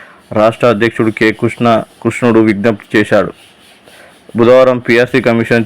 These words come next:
చైర్మన్ శివశంకర్ను బీసీటీఏ రాష్ట్ర ప్రధాన కార్యదర్శి ఏ లక్ష్మణ్ గౌడ్ ఇతర నేతలతో కలిసి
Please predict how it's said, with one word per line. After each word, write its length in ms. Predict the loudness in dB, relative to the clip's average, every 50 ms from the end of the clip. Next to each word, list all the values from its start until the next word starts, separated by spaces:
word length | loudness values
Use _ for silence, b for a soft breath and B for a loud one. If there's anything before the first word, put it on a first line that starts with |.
| 0
చైర్మన్ 240 | -2 0 0 -2 -2
శివశంకర్ను 680 | 0 2 2 2 2 2 0 -2 -2 -2 -2 -2 -2 -2
బీసీటీఏ 580 | -2 -2 -2 -2 -2 -4 -2 0 0 0 2
రాష్ట్ర 300 | 2 2 0 0 0 -4
ప్రధాన 480 | -4 0 0 2 2 2 2 2 0 -2 -4 B B B B B B B B -4
కార్యదర్శి 420 | -2 0 0 0 -2 -4 -2 -2 -2 0 2
ఏ 80 | 2
లక్ష్మణ్ 440 | 2 0 -2 -2 -2 -2 -2 0 2
గౌడ్ 200 | 2 2 2 2
ఇతర 200 | 0 0 0 -2
నేతలతో 540 | 0 0 0 -2 0 -2 -2 -2 -2 -2 -2
కలిసి 500 | 0 0 0 0 0 -2 -2 -2 -2